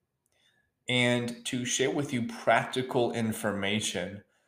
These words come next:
so that you can begin living your greatest life in your greatest body. And today is episode seventy-eight. Eight best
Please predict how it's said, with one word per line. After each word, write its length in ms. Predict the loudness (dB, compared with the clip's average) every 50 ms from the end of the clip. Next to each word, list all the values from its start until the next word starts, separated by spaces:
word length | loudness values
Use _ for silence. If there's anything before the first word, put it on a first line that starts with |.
| _ _ _ _ _ _ _ _ _ _ _ -4
so 140 | -2 2 6
that 240 | 8 8 6 6
you 140 | 4 2 2
can 240 | 0 0 -2 0 0
begin 540 | 0 0 4 6 6 6 6 6 2 2 4
living 320 | 4 4 4 4 2 2
your 160 | 2 2 0
greatest 720 | 0 0 2 4 6 6 6 6 4 2 0 -2 -6 -8
life 480 | 0 4 6 8 8 6 4 0 -6 -10 -8
in 240 | -6 -4 -2 -2 -2
your 240 | 0 -2 -2 -2 -2
greatest 640 | -2 0 2 2 2 2 0 0 -2 -2 -4 -6 -12 -18 _ _ _ _ -6
body. 260 | -4 -4 -4 -6 -10 -14 _ _ _ _ _ _ _ _ _ _ _ _ _ _ _ _ _ _ _ _ _ _ _ _ _ _ _ _ _ -20 -20 _ _ _ _ _ 0
And 140 | 2 2 2
today 640 | 4 8 10 10 10 10 8 4 -2 -6 -10 -12 -12 -10
is 140 | -8 -6 0 4
episode 680 | 4 4 4 4 2 4 6 6 6 6 4 0 -2 0
seventy-eight. 1120 | 2 4 6 6 6 6 4 2 2 2 0 0 0 -2 -2 -2 -2 -2 -4 -8 -14 -18 -18 -20 _ _ _ _ _ _ _ _ _ _ _ _ _ _ _ _ _ _ _ _ _ _ _ _ _ _ _ _ _ _ -20 -20 -20 -20 -20 _ _ _ _ 6
Eight 500 | 6 8 8 6 2 -2 -6 -10 -12 -12 -12
best 540 | -4 4 6 6 6 6 4 0 -4 -6 -8